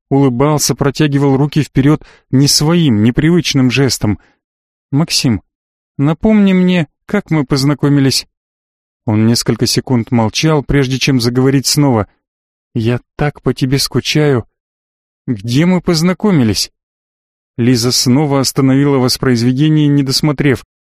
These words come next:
Закусила губу. Нет ни одного подтверждения, что тролль сделал этот ролик и запустил его в сеть. Ни одной улики, хотя бы намека.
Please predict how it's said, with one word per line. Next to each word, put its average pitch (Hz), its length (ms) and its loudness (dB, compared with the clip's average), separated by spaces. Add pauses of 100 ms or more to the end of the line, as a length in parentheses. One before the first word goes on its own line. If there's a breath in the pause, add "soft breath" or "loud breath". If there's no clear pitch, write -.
(220)
Закусила 147 600 0
губу. 143 460 0 (800)
Нет 120 440 0
ни 151 120 2
одного 147 460 0
подтверждения, 143 920 -2
что - 240 -4
тролль 151 320 2
сделал 135 500 0
этот 127 240 -4
ролик 156 360 0 (280 soft breath)
и 147 80 2
запустил 143 560 0
его 143 260 -2
в - 80 -6
сеть. - 380 -2 (460)
Ни 127 300 2
одной 170 460 0
улики, 175 440 0 (380 soft breath)
хотя - 300 -4
бы 120 140 0
намека. 139 600 0